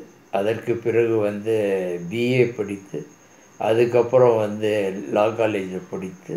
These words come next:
மூன்று வருடம் படித்து, இதையெல்லாம் கூட்டி கழித்து பார்த்தால் பல வருடங்கள் ஆகும். ஆனா, நான் செலவு செஞ்ச நேரம் வந்து,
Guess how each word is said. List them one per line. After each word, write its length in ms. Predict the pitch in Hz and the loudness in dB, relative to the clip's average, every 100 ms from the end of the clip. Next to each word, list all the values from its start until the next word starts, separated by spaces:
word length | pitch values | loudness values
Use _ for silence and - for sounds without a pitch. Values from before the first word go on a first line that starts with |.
| - | -10
மூன்று 320 | 113 107 104 98 | -8 -8 -6 -6
வருடம் 400 | 98 98 107 - | -6 -4 -6 -6
படித்து, 520 | 92 90 - - 73 180 - _ _ _ _ - | -10 -10 -16 -16 -12 -12 -14 _ _ _ _ -8
இதையெல்லாம் 560 | 107 107 107 120 131 127 | -2 -2 2 4 4 2
கூட்டி 320 | 131 127 135 113 | -4 -4 -4 -6
கழித்து 480 | - 107 110 - | -2 -2 -2 -4
பார்த்தால் 720 | 117 113 101 - - 107 80 - - - - - - - - - _ _ - | -4 -2 -4 -2 0 0 -2 -12 -16 -20 -20 -20 -20 -20 -20 -20 _ _ 2
பல 140 | 120 156 | 6 10
வருடங்கள் 500 | 156 156 170 147 113 | 10 10 8 6 4
ஆகும். 280 | 92 90 92 | 2 -2 -2
ஆனா, 280 | 127 160 | 2 4
நான் 300 | 147 123 101 | 2 2 -2
செலவு 380 | - 139 180 214 | 0 6 8 8
செஞ்ச 380 | 202 180 147 135 | 6 2 4 2
நேரம் 500 | 113 113 131 131 107 | 2 4 4 4 4
வந்து, 320 | 101 110 127 | -2 -2 -2